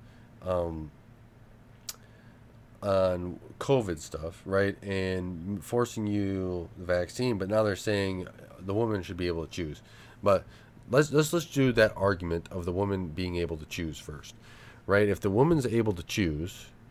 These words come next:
to murder her baby, shouldn't the woman be able to choose if she wants to take the covid shot and what she wants to do with her body? Now, let's get into the, uh, nitty-gritty of it.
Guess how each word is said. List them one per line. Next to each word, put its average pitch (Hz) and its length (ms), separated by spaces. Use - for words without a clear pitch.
to 101 140
murder 92 600
her 95 120
baby, 85 580
shouldn't 131 340
the 117 80
woman 110 280
be 107 140
able 98 160
to 90 80
choose 98 760
if 98 180
she - 100
wants 92 280
to - 60
take 95 280
the 87 500
covid 104 300
shot 110 260
and 92 100
what 90 120
she - 80
wants 92 180
to - 60
do 92 100
with 92 180
her 92 80
body? 95 420
Now, 92 400
let's 110 200
get 107 140
into 92 400
the, 82 240
uh, 80 220
nitty-gritty 82 580
of 85 180
it. 78 140